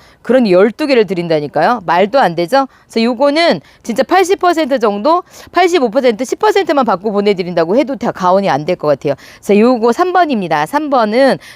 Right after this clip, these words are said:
또 이렇게, 얘도 이렇게 얘가 되게 상당히 많네요. 얘는 거의 많이 들어가 있네요. 이렇게 큰 사이즈로 입장 층수도 많으면서 촘촘하게. 원종 마리아 얘만 사만 원이잖아요. 보시면. 예, 금액이 다 있었으면 좋겠다.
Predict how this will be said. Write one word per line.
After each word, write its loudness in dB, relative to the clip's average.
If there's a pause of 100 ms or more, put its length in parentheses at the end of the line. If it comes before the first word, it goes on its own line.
또 2
이렇게, 2
얘도 2
이렇게 -2
얘가 2
되게 -8
상당히 -4
많네요. 0 (280)
얘는 2
거의 0
많이 0
들어가 2
있네요. 0
이렇게 -2
큰 -4
사이즈로 0
입장 -2
층수도 -6
많으면서 0 (180)
촘촘하게. 0 (260)
원종 0
마리아 2
얘만 2
사만 -2
원이잖아요. -4 (160)
보시면. -2 (380)
예, 2
금액이 0
다 -2
있었으면 -2
좋겠다. -4